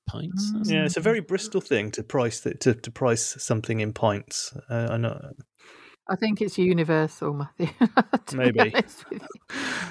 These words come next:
Speaker 2: I just, I've just never heard anyone else do it <laughs> other than my Bristolian
Speaker 3: <laughs>
Speaker 2: friends.
Speaker 1: But, but I remember giving directions to someone around London, and I was like, "Yes, yeah, so you'll come to the Salisbury, go right there, um, and you'll see a little pub on the left called the Lamb and Flag.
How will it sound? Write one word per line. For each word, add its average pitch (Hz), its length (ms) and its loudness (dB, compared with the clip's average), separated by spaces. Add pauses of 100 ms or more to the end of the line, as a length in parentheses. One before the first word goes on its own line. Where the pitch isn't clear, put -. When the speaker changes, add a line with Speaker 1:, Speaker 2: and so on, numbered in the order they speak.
(120)
Speaker 2:
I 143 100 4
just, 143 240 -4
I've 165 120 2
just 180 200 -2
never 170 240 0
heard 156 180 2
anyone 143 240 0
else 131 200 -2
do - 160 2 (100)
it 117 220 -2
<laughs> - 40 -12
other 139 180 2
than 123 120 0
my 131 100 2
Bristolian 120 580 2
Speaker 3:
<laughs> - 20 0
Speaker 2:
friends. 131 540 -2
Speaker 1:
But, 180 140 0
but 147 60 0
I 160 100 4
remember 175 300 2
giving 139 200 0
directions 131 480 -2
to - 80 -8
someone 101 300 0
around 104 300 0
London, 98 440 -2 (200)
and 98 220 -2
I 92 100 -4
was 98 140 -4
like, 92 180 -4
"Yes, - 20 -10
yeah, 104 120 0
so - 160 -4
you'll 95 100 -2
come 165 180 -6
to 165 80 -16
the 165 80 -6
Salisbury, 92 680 -6
go 127 140 -4
right 135 340 -4
there, 90 420 -4
um, 92 400 -4
and 95 100 -4
you'll 95 120 -2
see - 180 -4
a 92 40 -4
little 127 200 -6
pub 151 180 -2
on 127 100 -2
the 113 80 0
left 95 240 -2
called 98 200 -8
the 147 80 -6
Lamb 98 180 -2
and 98 120 -4
Flag. 85 320 -4